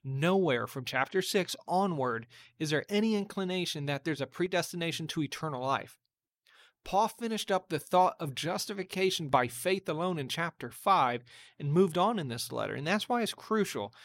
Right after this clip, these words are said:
to seek not only the immediate context, but the surrounding context to fully understand what God is revealing in Scripture,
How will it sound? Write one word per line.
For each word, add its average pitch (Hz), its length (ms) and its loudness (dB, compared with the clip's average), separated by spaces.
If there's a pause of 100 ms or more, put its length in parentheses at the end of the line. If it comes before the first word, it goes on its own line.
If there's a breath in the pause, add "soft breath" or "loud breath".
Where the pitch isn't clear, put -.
(220 loud breath)
to 160 100 -2
seek 151 340 -2
not 151 180 2
only 190 280 0
the 139 100 -2
immediate 147 500 0
context, 185 600 -2
but 147 140 -6
the 135 60 -4
surrounding 160 680 -2
context 120 640 -6
to 143 100 -6
fully 254 460 -2
understand 175 480 -2
what 139 200 -4
God 151 220 6
is 143 140 -2
revealing 135 480 0
in 127 80 -6
Scripture, - 480 -6